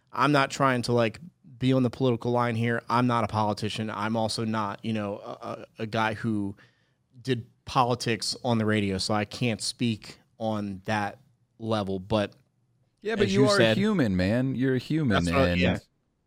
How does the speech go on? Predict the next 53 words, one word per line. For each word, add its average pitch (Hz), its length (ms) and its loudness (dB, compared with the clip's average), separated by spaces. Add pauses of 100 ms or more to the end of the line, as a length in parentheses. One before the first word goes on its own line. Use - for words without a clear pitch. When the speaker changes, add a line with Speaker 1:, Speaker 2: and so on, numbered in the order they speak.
(1400)
Speaker 1:
As 147 200 2
a 160 60 2
human, 156 420 4
yeah, 156 220 4
and 123 100 2
a-, 120 200 0
as 127 180 0
all 135 220 6
of 123 80 2
us, 120 180 2
I 120 100 4
think 131 320 0
that, 120 200 0
you 120 100 -4
know, 117 140 0
we 117 180 2
can, 123 280 0
sure, 185 280 4
we 120 160 -2
can 175 80 -4
all 123 220 4
own 123 180 0
guns, 139 380 -6
right? 156 280 2
But 131 120 0
I, 120 140 0
but 117 140 0
I 117 60 2
think, 131 260 -4
like, 113 220 -4
if 113 240 -2
Ke-, 123 240 -4
they 123 100 0
said 127 200 -2
to 127 40 -6
Kevin, 139 300 -4
like, 123 160 -4
"Hey, 147 280 -2 (360)
you - 80 -6
know, 151 80 4
every 190 240 2
three 180 260 -2
years, 170 240 2
every 151 140 0
five 143 300 4
years, 143 180 0
whatever, 139 460 2 (260)
you 185 80 -4
have 160 80 -2
to, - 160 -10
you 170 120 0
have 165 100 0
to 139 180 -2